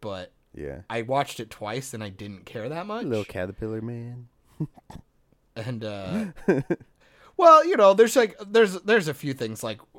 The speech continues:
Speaker 1: one, the kids always being able to interact with each other during the day,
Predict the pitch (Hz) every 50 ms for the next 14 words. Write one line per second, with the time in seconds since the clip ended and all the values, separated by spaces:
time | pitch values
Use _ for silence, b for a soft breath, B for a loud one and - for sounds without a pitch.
0 | - _ _ 147 143 _ _ _ _ _ 170 147 143 165 196 202 185 175 170 156
1 | - - 233 220 - - - 139 143 143 147 147 131 120 143 139 139 135 135 131
2 | 123 123 123 113 117 110 104 104 117 - - 127 - 131 - 143 139 135 135 131
3 | 135 123 117 113 113 107 104 104 104 113